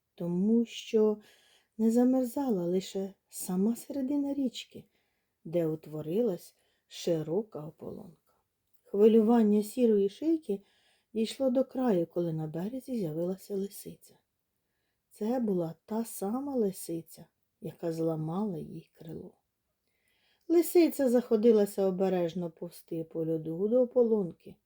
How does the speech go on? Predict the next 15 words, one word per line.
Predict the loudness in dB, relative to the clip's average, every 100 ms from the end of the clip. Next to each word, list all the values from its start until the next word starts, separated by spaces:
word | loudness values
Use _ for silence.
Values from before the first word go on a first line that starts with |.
| _ _ _ _ _ _ _ _ _
У | -16
сірої | -14 -10 -4 -2 -4 -8
шийки | -8 -6 -6 -8 -10
від | -10 -14
страху | -12 -12 -12 -12 -8
завмерло | -4 -2 -4 -8 -10 -14
серце. | -14 -20 -20 _ _ _ _ _ _ _ _ _ _ _ _ -2
Та | 2 4
лисиця | 2 0 0 -2 0 -2
не | 0
могла | 2 0 2 2 2
дістатися | -2 -6 -6 -6 -6 -4
до | -2 -2
самої | -2 -2 0 2
води, | 2 0 0